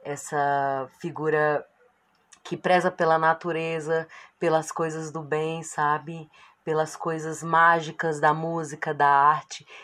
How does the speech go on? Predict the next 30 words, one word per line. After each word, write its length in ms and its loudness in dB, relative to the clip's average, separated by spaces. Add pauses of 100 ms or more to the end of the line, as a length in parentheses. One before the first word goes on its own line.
Enfim, 420 -2
tô 120 2
expli-, 400 -2 (100)
explicando 640 0
aqui 220 0
de 100 0
maneira 720 6 (920)
<laughs> 920 -2
sem 220 4
explicação, 640 4
porque 160 2
na 120 8
verdade 420 8
é 60 10
mais 240 8
por 160 6
uma 160 6
questão 260 6
de 100 6
sonoridade, 840 6
né? 500 2
Quando 160 4
a 60 4
gente 180 2
escolheu 380 2
Rainha 340 8
e 40 4
os 100 -2
Verdes, 300 2
ah, 300 8